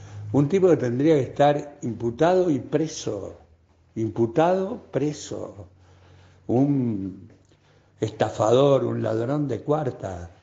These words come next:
que hizo desaparecer junto a sus amigos cuarenta y cuatro mil quinientos millones de dólares.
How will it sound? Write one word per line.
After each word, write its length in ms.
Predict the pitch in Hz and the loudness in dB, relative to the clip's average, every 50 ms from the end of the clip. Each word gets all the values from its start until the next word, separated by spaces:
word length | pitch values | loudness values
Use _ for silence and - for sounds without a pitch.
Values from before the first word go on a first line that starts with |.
| _ _ _ _ _ _ _ _ _ _ _ _ _ _ | _ _ _ _ _ _ _ _ _ _ _ _ _ _
que 160 | - 117 120 | 4 4 6
hizo 340 | 131 151 147 - - 143 127 | 6 6 4 4 2 2 2
desaparecer 760 | 123 117 - - 113 98 123 113 113 110 - - 151 147 131 - | 2 0 -2 -2 -2 0 0 0 0 0 0 0 0 0 0 -2
junto 380 | - 135 135 135 - 143 123 113 | -2 -2 -2 -2 -2 -2 -2 -2
a 80 | 113 | -2
sus 320 | 110 - - 117 113 - 120 | -4 -4 -6 -6 -2 -2 -2
amigos 400 | 110 110 131 147 151 151 139 - | 0 2 2 4 4 4 4 2
cuarenta 480 | - 123 110 107 110 110 101 - 117 | 0 -2 -2 0 -2 -4 -2 -2 -2
y 60 | 113 104 | -4 -2
cuatro 420 | - 123 120 107 - 110 107 104 | 0 0 0 0 0 -2 -2 0
mil 260 | 107 131 156 - 151 | 0 -2 -2 -4 -2
quinientos 560 | - 147 123 113 117 120 127 135 135 - 139 | -4 -2 0 0 0 0 0 0 -2 -2 -2
millones 460 | 127 117 107 104 113 117 117 117 107 101 | 0 0 0 0 0 0 0 -2 -2 -2
de 80 | 98 | -2
dólares. 560 | 104 117 131 135 117 104 98 95 - 95 87 | -2 0 0 0 -2 -2 -4 -6 -6 -10 -12